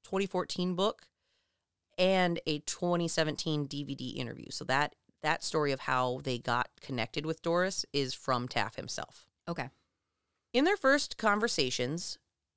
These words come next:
Speaker 1: Bither claimed that for years she had been attacked, bitten, beaten, and sexually assaulted by malevolent spirits. Doctor Taft and his associates had serious reservations about her claims.
Speaker 2: Mm-hmm.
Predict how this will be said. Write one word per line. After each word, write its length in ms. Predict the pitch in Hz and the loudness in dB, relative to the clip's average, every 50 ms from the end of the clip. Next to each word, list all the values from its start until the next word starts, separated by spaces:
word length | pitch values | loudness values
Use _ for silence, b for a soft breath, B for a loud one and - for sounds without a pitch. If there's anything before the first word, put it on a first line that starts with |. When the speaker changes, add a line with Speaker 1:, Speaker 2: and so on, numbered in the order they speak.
| _ 175 | _ -2
Speaker 1:
Bither 260 | 185 214 226 294 311 | -2 2 2 2 0
claimed 500 | - - 196 180 180 175 175 175 170 - | 0 2 2 4 4 4 2 0 0 -2
that 240 | - 160 147 - - | 0 0 -2 -2 -2
for 140 | - 165 165 | -2 -4 -4
years 540 | 165 165 185 226 226 175 143 131 131 - - - | -2 -2 -2 0 2 2 2 0 0 -4 -6 -4
she 220 | - - - 196 | -4 -2 -2 0
had 180 | 170 185 170 156 | 0 0 -2 0
been 220 | 156 151 147 147 - | 2 2 2 2 0
attacked, 640 | - - - - 170 180 247 - _ - - - _ _ _ _ 156 | -4 -4 -2 -2 0 0 0 0 _ -12 -16 -16 _ _ _ _ -4
bitten, 420 | - 151 151 - 131 123 127 165 - _ _ _ _ _ _ _ _ | -2 -2 -2 0 -2 -4 -4 -6 -8 _ _ _ _ _ _ _ _
beaten, 440 | 165 220 233 - 170 160 151 160 - | -4 -4 -2 0 0 0 0 -2 -2
and 240 | - 160 160 160 156 | 0 0 0 0 0
sexually 400 | - - 180 196 - - 247 254 | 0 -2 -2 -2 -2 -2 -2 -2
assaulted 540 | 262 - - 160 139 139 - - 135 135 143 | -2 0 2 2 2 2 2 -2 -2 -2 0
by 160 | - 123 123 | 0 0 0
malevolent 560 | 127 127 131 127 123 117 120 117 117 107 - | 0 -2 -2 -2 -2 -2 -2 -2 -6 -6 -6
spirits. 640 | - - - - 92 73 - - - - - - - _ _ _ _ _ _ _ _ _ _ _ _ _ _ _ - | -8 -8 -6 -4 -4 -4 -4 -6 -10 -12 -12 -14 -20 _ _ _ _ _ _ _ _ _ _ _ _ _ _ _ 2
Doctor 320 | - 147 143 - - 170 160 | 6 6 6 6 4 0 2
Taft 300 | - 170 160 180 - 185 | 4 6 6 6 4 2
and 60 | 185 | -2
his 100 | 175 170 | 0 0
associates 580 | 175 - - 175 175 - 208 208 202 - - | 0 2 2 0 0 2 0 0 0 -2 -6
had 380 | - - 170 165 156 147 139 - _ - | -4 0 2 2 2 2 0 -2 _ -10
serious 520 | - - - 294 311 359 349 339 285 - | -8 -6 -2 0 0 2 2 2 2 2
reservations 640 | 214 196 196 185 185 160 156 143 143 - 156 143 | 4 4 4 4 2 0 0 0 0 0 -2 -2
about 160 | 151 139 131 127 | 0 0 0 0
her 60 | 127 | -2
claims. 520 | - - 127 117 113 151 226 - - - _ _ _ _ _ _ - | -4 -4 -4 -4 -4 -4 -6 -6 -8 -10 _ _ _ _ _ _ -14
Speaker 2:
Mm-hmm. 240 | 175 170 165 151 135 | -10 -8 -6 -6 -8